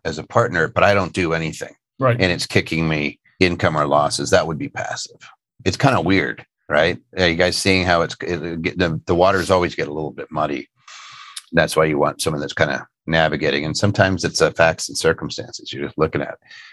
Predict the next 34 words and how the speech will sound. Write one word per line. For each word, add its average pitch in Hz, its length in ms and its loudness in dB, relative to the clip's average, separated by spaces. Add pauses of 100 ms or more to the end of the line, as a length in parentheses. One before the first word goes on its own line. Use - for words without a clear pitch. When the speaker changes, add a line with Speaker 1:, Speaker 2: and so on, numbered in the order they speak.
(140)
Speaker 1:
what 82 160 2
did 85 160 2
you 82 100 4
do? 76 260 0
What 76 140 2
was 73 140 -4
your 80 100 4
involvement 76 480 0
in 64 140 -14
this - 160 -16
thing? - 240 -20 (320)
Speaker 2:
And 160 100 2
that 170 160 4
is 160 100 2
actually 151 380 2
the 120 100 -2
last 120 460 0
test 135 380 0
on 120 420 2
the 120 80 2
material 113 420 2
participation 120 800 0
test, 120 400 -2
facts 104 260 0
and 120 140 6
circumstances. 117 920 0
Speaker 1:
Yep. 87 220 4 (720)
Jeff 85 300 0
likes 78 320 2
to 67 340 0
be 73 100 -2
C 73 220 -2
P 71 220 -4
A, 60 160 0